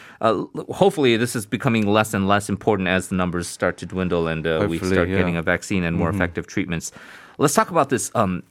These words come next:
Speaker 1: a horrific case that has become, of course, a big, uh, point of contention and discussion here in Korean society. The death of this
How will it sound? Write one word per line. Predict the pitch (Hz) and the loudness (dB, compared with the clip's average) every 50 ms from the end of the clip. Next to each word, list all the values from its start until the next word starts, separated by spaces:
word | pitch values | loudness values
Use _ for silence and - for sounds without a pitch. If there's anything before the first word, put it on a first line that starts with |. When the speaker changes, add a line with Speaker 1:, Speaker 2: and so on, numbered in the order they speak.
| - - | -10 -10
Speaker 1:
a | 110 | -8
horrific | 104 - - 127 120 143 147 - 107 - | -6 -2 2 4 4 4 4 2 -4 -6
case | - - 113 90 82 - - | -4 -2 -2 -2 -2 -2 0
that | 104 95 90 | 0 0 2
has | - 104 90 90 - | 2 0 0 0 -4
become, | - 98 - - 92 90 | -8 -6 -4 -2 -2 -2
of | 87 | -4
course, | - - 92 80 - | -4 -4 -4 -4 -4
a | 78 76 | -6 -8
big, | - - - 107 107 92 - - - - - - - - _ | -4 0 0 2 2 0 -2 -10 -20 -20 -20 -20 -20 -10 _
uh, | - 85 80 | -2 -2 -2
point | - - - 101 98 92 | -2 -2 -2 0 0 0
of | 85 - | -2 -2
contention | - 101 87 - - 95 87 - 95 85 | -4 -6 -4 -2 -4 -4 -4 -4 -4 -4
and | 80 85 85 | -2 -2 -4
discussion | 85 80 - - 95 87 - 90 87 | -4 -6 -4 -2 -4 -2 -2 -6 -8
here | - - 98 92 | -6 -4 -2 -2
in | 90 85 85 | -2 -2 -4
Korean | - - 98 87 85 | -4 -4 -4 -4 -4
society. | - - 85 - - 95 90 90 87 82 | -6 -8 -6 -2 0 2 2 2 0 -2
The | 82 87 | -4 0
death | 82 120 113 113 - 117 | 2 2 2 2 0 -4
of | 95 90 | -2 -2
this | 98 90 - | -2 -4 -4